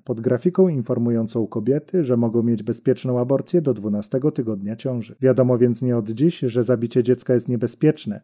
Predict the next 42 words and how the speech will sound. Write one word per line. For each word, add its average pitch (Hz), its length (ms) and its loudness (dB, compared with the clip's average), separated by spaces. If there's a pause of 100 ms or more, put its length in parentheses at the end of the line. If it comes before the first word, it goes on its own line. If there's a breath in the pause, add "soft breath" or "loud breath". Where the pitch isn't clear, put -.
i 156 60 -8
to 143 100 2
nie 135 140 2
tylko 170 280 4
dla 143 160 4
zabijanego 117 560 2
człowieka, 135 580 0
choć - 180 4
przede 117 300 -2
wszystkim - 460 -6
dla 120 140 -4
niego. 107 380 -6 (100)
Aktywiści 143 720 2
Women 131 320 4
Help 120 260 0
Women 147 340 4
kłamią 117 400 0
jednak, 120 500 0
że 127 140 0
aborcja 156 440 4
do 143 120 4
dwunastego 120 560 0
tygodnia 139 440 0
jest 147 160 -2
aborcją 110 380 -2
bezpieczną, 110 680 -6
co - 140 2
absolutnie 143 560 2
nie 135 100 0
jest 127 180 -2
prawdą. - 540 -4
Potwierdzają 127 640 4
to 127 100 -2
również 117 400 0
ich 135 160 -4
własne 117 340 -2
świadectwa 143 680 -2
oraz 135 240 -4
prowadzone 113 540 -2
przez 104 240 -12
nich 123 140 -8
forum. - 380 -6